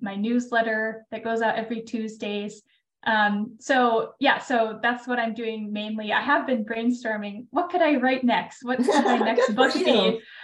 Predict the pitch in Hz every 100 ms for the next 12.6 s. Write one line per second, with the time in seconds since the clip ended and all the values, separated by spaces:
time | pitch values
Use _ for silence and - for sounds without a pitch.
0 | - 240 359 - - 381 247 - 453 392
1 | 359 247 262 247 - 320 - 262 247 233
2 | 240 294 247 226 240 - 311 240 226 240
3 | 247 226 208 220 226 226 233 208 220 220
4 | 233 220 202 196 196 208 202 - _ _
5 | - - - 208 208 - 302 - 294 269
6 | 233 226 220 208 208 208 - _ - 240
7 | 220 262 254 240 202 208 190 233 262 262
8 | 254 254 254 247 247 247 240 247 254 247
9 | 240 214 214 - 214 202 196 190 - -
10 | _ 226 226 233 208 202 170 202 202 202
11 | - 220 208 - - 214 226 208 208 185
12 | 175 170 185 - 180